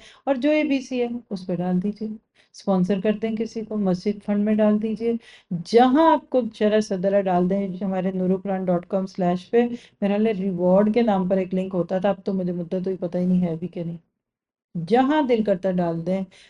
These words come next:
लेकिन मुझे कुछ ना कोई दे। स्कूल के लिए भी कुछ देना होता है तो लिफाफे पे लिख के उसको बंद करके अपने नंबर के साथ एडमिन्स को पकड़ा दिया करें। क्यों? क्योंकि ये बहुत बड़ी जिम्मेदारी है। और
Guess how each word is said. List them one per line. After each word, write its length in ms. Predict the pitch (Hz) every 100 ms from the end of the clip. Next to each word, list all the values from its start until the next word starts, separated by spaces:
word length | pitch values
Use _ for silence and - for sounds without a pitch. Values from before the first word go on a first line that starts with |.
| _
लेकिन 300 | 202 208 190
मुझे 320 | 185 214 254 254
कुछ 280 | 196 - 175
ना 120 | 160
कोई 140 | 180
दे। 220 | 180 - _ _ _ _ _ _ _ _
स्कूल 380 | - - 214 240
के 80 | 262
लिए 120 | 262
भी 100 | 247
कुछ 180 | 254 247
देना 300 | 214 214 214
होता 240 | 226 220 226
है 60 |
तो 100 | 226
लिफाफे 560 | 208 214 208 233 233 254
पे 120 | 226
लिख 400 | 214 196 226 233 226
के 240 | 262 262 254 _ _ _
उसको 260 | 214 214 208
बंद 320 | 180 196 214
करके 360 | 214 220 214 220
अपने 300 | 208 208 196
नंबर 360 | 196 180 180 190
के 140 | 202 190
साथ 460 | - - 196 202
एडमिन्स 340 | 185 175 175 -
को 140 | 180
पकड़ा 300 | 180 180 170
दिया 240 | 170 202 208
करें। 380 | 220 240 240 240 - _ _
क्यों? 260 | - 240 269 - _
क्योंकि 200 | 202 202
ये 80 | 190
बहुत 300 | 175 165 180
बड़ी 160 | 175 165
जिम्मेदारी 500 | 175 175 175 180 180
है। 120 | 180 - _ _ _ _ _ _ _ _ 196
और 640 | 185 180 175 175 170